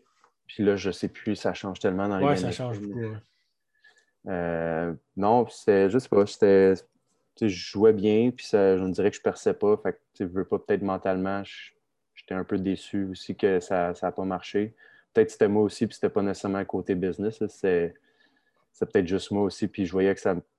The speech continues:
Speaker 1: m-, marchait pas, fait que j'ai mis ça un peu là-dessus. Mais, euh, fait que c'est ça. Cette année-là, puis j'ai comme,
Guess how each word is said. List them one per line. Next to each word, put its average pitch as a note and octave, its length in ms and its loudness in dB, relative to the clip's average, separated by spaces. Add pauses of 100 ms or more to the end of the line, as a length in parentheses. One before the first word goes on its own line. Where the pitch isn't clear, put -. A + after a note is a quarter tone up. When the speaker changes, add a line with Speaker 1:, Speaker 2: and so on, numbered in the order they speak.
Speaker 1:
m-, G2+ 120 -6 (220)
marchait F#2 300 0
pas, G#2 160 2
fait G#2 120 -2
que F2+ 60 0
j'ai F2 140 -4
mis F2+ 220 -6
ça G2+ 180 -6
un F#2 100 -4
peu G#2 120 -2
là-dessus. G2 460 -4 (840)
Mais, E2 420 -6
euh, D#2+ 380 -6 (640)
fait F#2 100 -4
que - 60 -20
c'est - 180 -6
ça. F2 100 -4 (160)
Cette - 120 -4
année-là, F#2+ 300 2
puis - 200 -4
j'ai F#2 160 0
comme, F2+ 520 -4